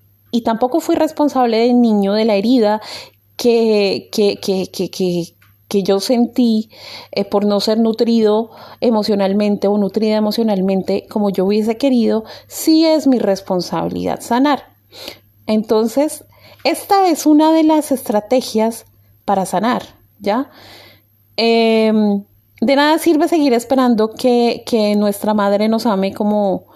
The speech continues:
como hubiésemos querido, ¿no? Porque esto es seguir con el cordón umbilical. O sea, eh,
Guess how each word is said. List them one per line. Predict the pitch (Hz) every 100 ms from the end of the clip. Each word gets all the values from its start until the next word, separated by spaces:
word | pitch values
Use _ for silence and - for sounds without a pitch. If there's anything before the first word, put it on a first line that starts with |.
| - - -
como | 220 214 214
hubiésemos | 214 196 202 208 208
querido, | - 208 165 - -
¿no? | 202 233 262
Porque | 214 - 196 190 190 - - -
esto | - 220 - 240
es | 233 240 -
seguir | - 247 220 233
con | - 240
el | 247
cordón | 247 214 196
umbilical. | 190 202 220 - 156 147 - - _ _ _ _ _ _ _ - - -
O |
sea, | - 190 185 175 - - - -
eh, | 214 214 202 190 196 190 190 196 - - - - -